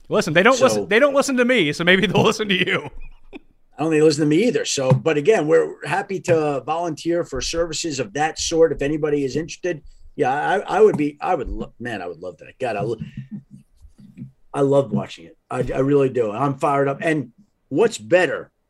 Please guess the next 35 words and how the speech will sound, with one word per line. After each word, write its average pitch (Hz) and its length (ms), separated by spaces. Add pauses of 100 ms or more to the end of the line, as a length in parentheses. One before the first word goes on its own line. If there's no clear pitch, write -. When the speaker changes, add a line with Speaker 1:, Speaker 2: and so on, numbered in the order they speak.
(340)
Speaker 2:
than 139 520
actually 170 680
having 151 720
a 135 60
correct 156 480
pick, 139 260
as 127 140
hard 156 240
as 139 120
that 143 140
is 143 120
to 135 100
do? 120 200
It 107 100
<laughs> - 80
happens - 580 (280)
very 156 180
infrequently. 151 320
And 139 80
when 143 120
you 143 120
got 131 220
your 175 160
guy 156 240
in 143 100
it, 113 100
like, - 240 (500)
again, 151 340
in 139 80
our 135 120
golf 160 340
pool, 202 320 (280)
in 135 220
the 127 360
Bridgestone 156 840